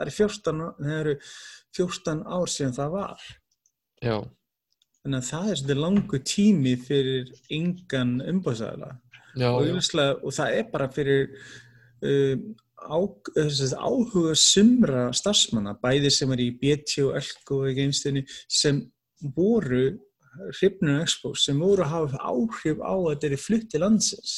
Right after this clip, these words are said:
Speaker 2: Mhm.
Speaker 1: af þeim með aukinn kostnað en samt.
Speaker 2: Við óskum eftir, eh, hvað, e-, einhverjum nörd með á-, ástríðu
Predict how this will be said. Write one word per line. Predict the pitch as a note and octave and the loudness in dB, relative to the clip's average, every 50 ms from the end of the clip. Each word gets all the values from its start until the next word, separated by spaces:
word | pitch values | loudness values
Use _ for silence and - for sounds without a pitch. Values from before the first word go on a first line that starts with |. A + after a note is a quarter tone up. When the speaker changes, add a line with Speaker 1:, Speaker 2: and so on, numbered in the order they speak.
| - - | -8 -4
Speaker 2:
Mhm. | - B2 A#2+ A#2 A2 A2+ A2+ A2+ | 0 2 2 2 2 0 -2 -2
Speaker 1:
af | A#2 D#3 F3+ - - - F#4+ | -2 -2 -2 -2 -4 -12 -12
þeim | - - G3 G3 E3+ C#3 C#3 | -6 -2 0 2 2 4 2
með | D3+ D3+ D3+ D3 | 4 4 4 4
aukinn | D3+ D#3 D3+ - - D3 | 4 2 2 -2 -4 -6
kostnað | - - F#3+ G3+ - - - D3 C3+ C3 | -4 -4 -4 -4 -4 -2 -2 -2 -2 -2
en | - D3 D#3+ | -2 -2 0
samt. | C#3+ - - G#3+ - - - - - - - _ - - - - - | 0 0 0 0 -2 -4 -6 -10 -18 -20 -20 _ -20 -20 -18 -4 4
Speaker 2:
Við | B2 B2+ C#3+ D3+ | 6 6 8 8
óskum | E3+ F3 - - G3 F3+ | 6 4 4 2 4 4
eftir, | F#3+ G3 - - - F3+ E3+ E3 | 4 2 2 4 4 6 6 6
eh, | E3+ E3+ E3 E3 D#3+ D#3+ D#3 - - - - - - - _ - C3+ C3+ F3 | 4 6 8 8 8 6 6 2 -8 -18 -20 -20 -20 -20 _ -20 -20 -20 -12
hvað, | - - E3+ D#3 C#3 A#2 E2 F2 G#2+ C3 B2 | -4 2 4 4 4 4 2 -2 -2 -2 0
e-, | A#2 C#3+ C#3 - - F2 | 0 0 0 0 0 -2
einhverjum | D3+ C#3+ - D#3 D#3 D3+ C#3+ - - | -2 -2 0 2 2 2 0 -4 -6
nörd | - D3 D3+ D3+ E3 E3+ F3 - - | -4 0 2 2 2 2 0 -4 0
með | D#3+ D#3 D3+ | 0 2 2
á-, | G#2 E2 F#2 - - B1+ F2 | 2 0 -2 -4 -4 -4 -4
ástríðu | - - - D#3 C3 A2 G#2 G2 | -4 -2 2 2 2 2 2 0